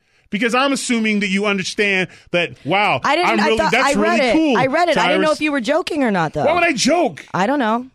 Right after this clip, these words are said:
Speaker 1: Like, he's world champion. I'm actually trying to find a way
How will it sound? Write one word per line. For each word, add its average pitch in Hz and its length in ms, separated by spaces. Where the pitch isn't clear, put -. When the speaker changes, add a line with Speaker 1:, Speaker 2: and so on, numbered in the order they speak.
Speaker 1:
Like, 175 140
he's 208 220
world 240 260
champion. 214 480
I'm 214 220
actually 240 720
trying 196 500
to 185 140
find 175 400
a 160 60
way 120 500